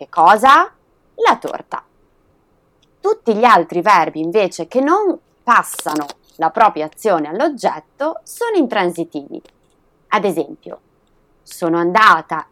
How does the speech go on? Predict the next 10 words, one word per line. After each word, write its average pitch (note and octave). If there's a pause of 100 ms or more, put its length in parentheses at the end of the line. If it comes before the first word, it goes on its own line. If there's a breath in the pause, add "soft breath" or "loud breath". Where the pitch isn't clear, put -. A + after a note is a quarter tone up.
in F3
vacanza C#4+
in G#3+
campagna. F#3 (800)
Dopo C4
il F3
verbo F#3
sono G#3
andata, F3
infatti, E3+